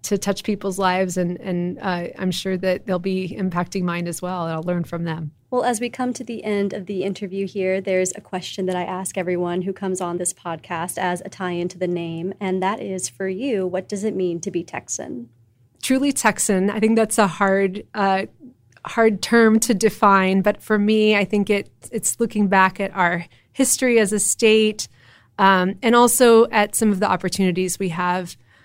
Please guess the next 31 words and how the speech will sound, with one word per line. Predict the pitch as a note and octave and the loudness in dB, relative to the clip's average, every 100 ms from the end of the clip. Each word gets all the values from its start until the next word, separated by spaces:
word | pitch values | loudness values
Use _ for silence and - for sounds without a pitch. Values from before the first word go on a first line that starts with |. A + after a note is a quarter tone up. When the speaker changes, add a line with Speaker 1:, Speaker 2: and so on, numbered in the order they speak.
| _ - | _ -4
Speaker 1:
uh, | G3 F3 F3+ - | 4 4 4 0
to | G3+ | 0
live | F#3+ F#3+ F3 | 2 0 0
better. | E3+ F3 F3+ E3+ - | 0 0 0 -2 0
And, | F#3 F3+ F3+ - - | 2 4 2 0 -4
you | - | 0
know, | F#3+ F#3+ | 2 4
I | F#3 | 4
think | F#3+ G#3+ G3+ - - G3+ _ | 2 2 0 -2 -16 -20 _
being | - A#3 A3+ | 0 4 4
truly | - A#3 A3+ | 4 0 0
Texan | A3 G#3 G3+ - F#3+ | 0 -2 -2 0 0
means | F#3 F#3 F#3 | 2 0 -2
to | - | -4
be | G3+ F#3+ | -2 0
independent, | G3 F#3+ F#3+ - A#3 A3+ A3 A3+ - - _ _ _ _ - | 2 0 -2 2 4 6 6 4 -2 -10 _ _ _ _ -6
to | - G#3 | 2 4
embrace | G3 F3 F#3+ G3 A3 | 4 4 4 4 2
the | - G3 | 0 2
diversity | G3 F3 G3 - A3 G#3 | 2 2 0 2 2 2
of | F#3 | 0
our | F#3 | -2
state, | - - G3+ G3+ G3+ - - _ _ _ _ _ | -2 2 4 4 0 -6 -8 _ _ _ _ _
to | - G#3 F#3+ | 0 2 4
live | F3 A3 A3 | 8 6 8
with | A3+ | 2
integrity, | F#3 F3+ - G3 G#3 G#3+ A#3+ B3 A#3+ _ _ _ | 2 -2 0 0 2 2 2 0 -4 _ _ _
and | F#3 F#3 | 2 2
to | F#3 | 2
be | F#3 | -2
resilient. | F3+ F#3 F3 F3 E3+ C#3 C#3 - | -2 -2 -2 -2 -2 -4 -10 -16